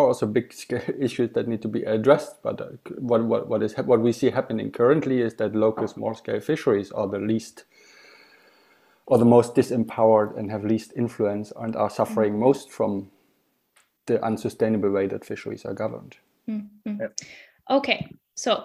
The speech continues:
Speaker 2: we will leave that at the last word on that. We have final question, uh, as a kind of segue here. Will you be continuing this conversation further?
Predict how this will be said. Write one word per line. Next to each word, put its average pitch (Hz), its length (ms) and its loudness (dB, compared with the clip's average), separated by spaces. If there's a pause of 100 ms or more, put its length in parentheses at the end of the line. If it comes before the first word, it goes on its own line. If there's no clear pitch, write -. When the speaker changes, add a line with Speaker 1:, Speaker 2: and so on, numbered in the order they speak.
(140)
Speaker 2:
we 233 220 0
will 220 460 2
leave 226 300 0
that 226 240 4
at 214 180 -2
the 220 100 2
last 208 320 0
word 214 180 0
on 202 160 2
that. 339 320 4
We 285 120 2
have 302 280 2
final 349 220 2
question, 349 760 2
uh, - 40 2
as 254 420 6
a 247 60 -8
kind 254 200 -4
of 233 60 -6
segue 254 320 2
here. 247 260 6
Will 349 200 4
you 294 120 2
be 262 160 -4
continuing 254 560 2
this 226 160 -4
conversation 226 640 -4
further? 262 540 2